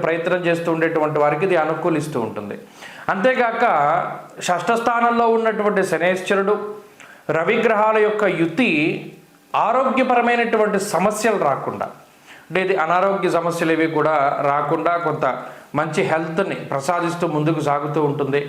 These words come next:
అలాగే శత్రువులపై పూర్తి స్థాయిలో విజయానికి గ్రహస్థితి కారణమవుతుంది. అంతేగాక పుణ్య కార్యక్రమాలు ఆచరించడంలోనూ, దైవ దర్శనాలు, పుణ్యనది స్నానాలు, అలాగే దేవాలయ సందర్శనాలు,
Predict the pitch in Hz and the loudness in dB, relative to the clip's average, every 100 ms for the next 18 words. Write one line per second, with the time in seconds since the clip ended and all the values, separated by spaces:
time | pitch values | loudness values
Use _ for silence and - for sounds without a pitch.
0 | - - - - - 165 214 226 175 185 | -10 -18 -20 -12 -4 -2 0 2 2 0
1 | 190 - 196 247 254 254 247 240 - 202 | 0 0 0 2 4 4 2 0 0 0
2 | 202 220 220 202 196 196 190 170 190 190 | 2 0 0 0 2 2 2 0 0 0
3 | 185 185 170 170 165 160 175 170 151 156 | 0 -2 0 0 0 -4 -4 0 0 0
4 | 156 147 143 143 147 151 - - - - | 0 0 0 0 0 -2 -6 -14 -18 -10
5 | - 185 190 226 202 - 214 160 165 - | -6 -2 0 0 0 0 0 2 2 0
6 | - - - - - 202 254 247 240 240 | -6 -12 -20 -10 -2 2 2 2 2 2
7 | 240 233 226 214 165 170 202 190 190 185 | 2 2 2 2 2 2 0 0 0 0
8 | 175 170 165 180 - - - 135 160 196 | 2 2 2 -2 -4 -14 -10 -4 0 2
9 | 220 196 196 190 180 175 185 - - - | 2 2 2 2 2 2 0 -2 -12 -16
10 | - 175 202 220 214 208 165 - - 170 | -2 2 2 2 0 0 0 -2 -2 0
11 | 170 180 175 185 180 - - - - 170 | 2 0 0 0 -2 -8 -16 -8 -2 0
12 | 196 202 180 156 170 185 208 208 190 170 | 2 2 2 2 2 2 2 2 2 0
13 | 165 175 170 170 156 147 | 0 -2 -2 0 0 2